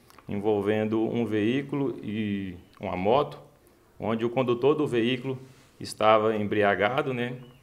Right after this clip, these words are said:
A passageira da moto caiu, quebrou a perna, né? Foi conduzido ao hospital local para atendimento, né? E o condutor do veículo foi conduzido, né, por embriaguez a Delpol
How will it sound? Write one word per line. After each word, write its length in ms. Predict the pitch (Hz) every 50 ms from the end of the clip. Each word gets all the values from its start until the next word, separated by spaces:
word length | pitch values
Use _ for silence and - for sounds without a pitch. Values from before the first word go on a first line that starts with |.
| _ _ _ _ _ _ _ _ _ -
A 100 | - -
passageira 560 | - - 107 - - 123 107 98 117 123 120
da 140 | 117 113 107
moto 400 | 98 107 117 120 127 - - - - - - _ - - _ _
caiu, 560 | _ - 117 113 110 104 110 120 131 139 131 123 - - - - - _
quebrou 520 | - - 110 98 98 101 107 107 107 98
a 100 | 98 90
perna, 400 | - - - 104 120 127 135 127
né? 120 | 113 110 107
Foi 140 | 110 120 113
conduzido 640 | - 117 107 107 104 95 95 98 110 117 113 107 - - - - - _ _ - -
ao 600 | 98 95 95 101 101 101 98 95 95 92 90 90 90 -
hospital 400 | - 98 101 - - - 104 104
local 320 | 101 98 95 - 95 98 101
para 240 | 98 101 101 98
atendimento, 680 | 101 101 - 101 101 104 110 107 90 90 82 - - 82
né? 220 | 90 95 104 113 - - - - - - - _ _ _ - -
E 640 | 98 101 104 110 107 107 104 104 104 101 92 95 90
o 80 | 90 -
condutor 500 | - - 107 98 101 101 101 95 95 95
do 100 | 101 92
veículo 480 | 92 107 101 104 107 117 117 117 113
foi 380 | 107 - - 107 104 101 98 87
conduzido, 800 | - - 110 107 104 101 101 90 87 98 117 143 156 143 131 117
né, 160 | 120 123 113
por 180 | - - 107
embriaguez 800 | 101 95 92 101 98 92 92 92 98 101 113 131 135 131 - - - - -
a 100 | - 104
Delpol 560 | 101 101 101 98 90 - - 101 110 123 135